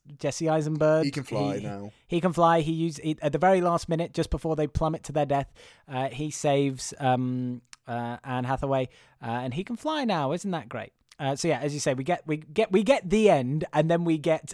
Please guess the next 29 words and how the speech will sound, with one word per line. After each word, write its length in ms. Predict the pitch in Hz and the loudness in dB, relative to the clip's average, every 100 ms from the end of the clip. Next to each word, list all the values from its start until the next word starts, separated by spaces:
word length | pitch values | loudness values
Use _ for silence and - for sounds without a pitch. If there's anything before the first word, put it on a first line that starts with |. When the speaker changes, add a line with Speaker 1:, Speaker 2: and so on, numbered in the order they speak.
| - | 2
Speaker 1:
a 300 | 147 143 143 | 2 4 0
<laughs> 80 | 135 | 4
post-credit 880 | 214 220 - - - 165 175 175 151 | 6 6 4 -6 -2 2 2 2 -2
fucking 460 | 175 170 - 147 | 2 2 2 -8
scene, 500 | 123 - 175 135 127 120 165 175 139 | -8 -4 -2 -2 -4 -8 -10 -12 -12
uh, 360 | 143 139 139 135 | -4 0 0 0
for 200 | 123 123 123 143 | -2 -2 0 2
Rio, 400 | 175 135 117 123 - - _ | 4 2 0 -6 -16 -20 _
um, 420 | 127 127 127 123 127 | 0 2 2 -2 -2
where 160 | 147 147 | 2 4
they're 80 | 165 | 4
all 160 | 156 | 2
happy 240 | 127 - 123 | -2 -4 -4
living 240 | 120 120 | -2 -2
in 80 | 117 | -2
the 80 | 107 | -4
jungle. 560 | 104 107 107 104 104 - _ _ - | -6 -6 -6 -8 -10 -16 _ _ -8
Um, 720 | 113 110 107 107 107 104 107 _ _ 120 | -6 -4 -4 -4 -4 -6 -8 _ _ -18
d-, 140 | 120 - | -18 -12
Anne 200 | 127 131 | -6 -4
Hathaway 400 | 127 131 131 123 | -2 -2 0 0
and, 380 | 120 117 113 107 - | 0 -2 -4 -8 -8
um, 800 | 113 113 113 113 113 110 110 113 - 143 | -4 -2 -2 -4 -6 -8 -8 -10 -16 -8
Jesse 280 | 131 135 | -6 -2
Eisenberg 540 | 131 127 131 135 131 - - | -2 0 0 2 2 0 -6
have 280 | 120 113 | -6 -6
had 300 | - 113 104 | -6 -8 -4
kids, 500 | - 202 175 - - - - _ _ | 2 2 2 -4 -12 -14 -20 _ _
um, 580 | 127 123 120 120 113 113 | -6 -2 0 -2 -2 -6